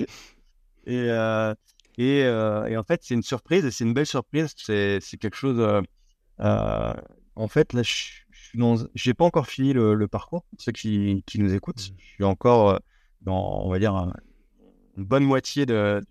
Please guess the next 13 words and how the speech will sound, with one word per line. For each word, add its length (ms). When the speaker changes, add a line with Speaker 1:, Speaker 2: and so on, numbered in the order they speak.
Speaker 1:
du 60
cheminement, 540
euh, 40
déjà 240
franchi. 500
Et, 460
euh, 380
et 100
c'est 180
surtout, 460
euh, 400
un, 460
ce 120